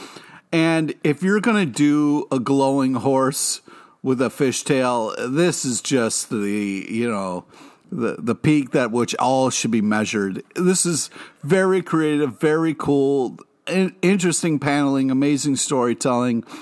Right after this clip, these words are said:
Yeah, this is just really kind of creepy and tripped out in all the right ways. Uh,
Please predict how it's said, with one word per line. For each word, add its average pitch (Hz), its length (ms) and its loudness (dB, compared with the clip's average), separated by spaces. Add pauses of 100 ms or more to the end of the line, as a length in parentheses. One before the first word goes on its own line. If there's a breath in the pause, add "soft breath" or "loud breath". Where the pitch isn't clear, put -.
(340 loud breath)
Yeah, 135 280 2
this 135 260 0
is 139 100 -2
just - 420 0 (520)
really 143 460 2
kind 135 240 0
of 113 100 -8
creepy 131 720 2
and 113 400 0 (220 loud breath)
tripped - 280 0
out 123 240 2
in 113 140 -2
all 123 220 2
the 123 100 2
right 117 240 2
ways. 110 640 -2
Uh, 113 400 0